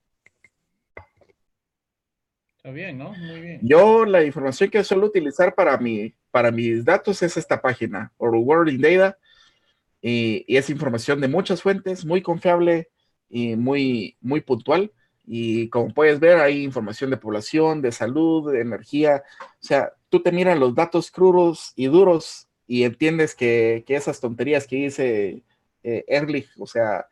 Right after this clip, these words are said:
Speaker 2: <laughs> la data cruda no la apoya. Y, y sí, y aquí no hay datos de
Speaker 1: Política, ¿en política
Speaker 2: de
Speaker 1: qué dice en esta página?
Speaker 2: ¿Perdón?
Speaker 1: En política, voy
Speaker 2: ¿Perdón?
Speaker 1: a decir politics. Politics, dice, ¿qué
Speaker 2: Ah,
Speaker 1: dice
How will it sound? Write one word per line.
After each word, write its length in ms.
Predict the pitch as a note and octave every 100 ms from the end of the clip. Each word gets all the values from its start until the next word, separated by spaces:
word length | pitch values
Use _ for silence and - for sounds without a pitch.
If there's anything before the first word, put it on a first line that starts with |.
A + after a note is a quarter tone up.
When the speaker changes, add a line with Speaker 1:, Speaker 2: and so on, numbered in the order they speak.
| -
Speaker 2:
<laughs> 1000 | - - F4+ _ - - - G3 E3 -
la 160 | D3+ C#3
data 320 | D3 E3+ C#3+
cruda 320 | - E3 D#3 C3
no 80 | C#3+
la 100 | C3+
apoya. 420 | - D#3 A#2 - -
Y, 320 | B2 C4+ B2+
y 20 |
sí, 260 | - - A3+ - -
y 100 | -
aquí 220 | A#2+ A#2 F#3
no 100 | D#3
hay 160 | C#3
datos 340 | C#3+ C#3+ C#3+ A2
de 100 | G#2+
Speaker 1:
Política, 600 | F#2+ - - C#3+ D3+ _ -
¿en 200 | D3+ C#3
política 420 | D#3+ F#3 F3 G3+
Speaker 2:
de 80 | E3+
Speaker 1:
qué 120 | D#3+
dice 300 | C#3 A#2 -
en 220 | A#2 A2+
esta 200 | C#3+ C#3 -
página? 360 | B2 - A2+ G2+ -
Speaker 2:
¿Perdón? 300 | C3 G3 - _ _ _ _ _
Speaker 1:
En 160 | C#3+
política, 480 | C#3+ E3+ F#3 C#3 B2
voy 140 | B2+ C#3+
Speaker 2:
¿Perdón? 240 | C3 D3
Speaker 1:
a 20 |
decir 100 | -
politics. 500 | _ _ - _ _ _ _ _ _ _ _ _ -
Politics, 720 | E3+ G#3+ A3 D3 C3+ - -
dice, 300 | D3+ F3 D#3
¿qué 120 | F#3 G3+
Speaker 2:
Ah, 80 |
Speaker 1:
dice 160 | G3+